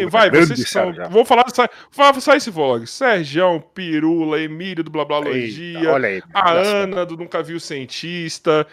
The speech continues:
Speaker 2: o Felipe Raime, o biólogo Henrique. Mano,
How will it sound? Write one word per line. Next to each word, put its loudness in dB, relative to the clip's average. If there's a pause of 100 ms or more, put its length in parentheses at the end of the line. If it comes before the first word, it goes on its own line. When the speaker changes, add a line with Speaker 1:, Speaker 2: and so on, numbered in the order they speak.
(200)
Speaker 2:
o -8
Felipe -8
Raime, 0
o -10
biólogo -4
Henrique. -8
Mano, 0